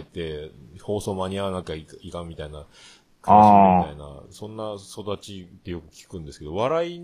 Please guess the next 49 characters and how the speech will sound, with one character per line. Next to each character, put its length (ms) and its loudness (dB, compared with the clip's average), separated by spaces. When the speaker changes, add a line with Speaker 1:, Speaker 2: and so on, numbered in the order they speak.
Speaker 1:
の 120 -2
ポ 180 -2
ジ 80 -12
シ 60 -4
ョ 60 -2
ン 40 -12
的 200 -12
に 100 -6
は、 320 -6
そ 200 -14
の、 160 -12
学 280 -4
年 160 -6
と 100 -8
か 140 -6
友 240 -6
達 180 -6
と 80 -10
か 80 -12
ク 140 -12
ラ 100 -4
ス 120 -16
と 80 -10
か。 260 -8
Speaker 2:
わ-、 260 6
い 60 6
や 280 10
ー、 20 6
僕 960 2
は 320 6
そ 360 4
ん 800 6
な、 600 8
っ 60 -20
て 80 4
い 160 6
う 100 6
か、 500 6
お 160 10
も 220 6
ろ 120 10
い 200 4
や 120 10
つ 300 2
ポ 220 4
ジ 100 0
シ 80 2
ョ 120 8
ン 200 0